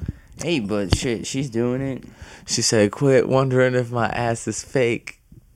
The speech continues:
Speaker 2: I'm like, <laughs> what?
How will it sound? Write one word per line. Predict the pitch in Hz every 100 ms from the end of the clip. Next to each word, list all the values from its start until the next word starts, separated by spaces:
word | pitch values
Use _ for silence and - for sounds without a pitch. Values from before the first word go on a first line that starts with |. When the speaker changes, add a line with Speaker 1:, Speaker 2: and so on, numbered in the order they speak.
| _ - - - _ -
Speaker 2:
I'm | 110
like, | 123 107 - _ - - _ _ _ - - _ - _ - - - _ _ _ _ _ _ _ _ _
<laughs> | - - - - _ _ _ _
what? | - 311 285 -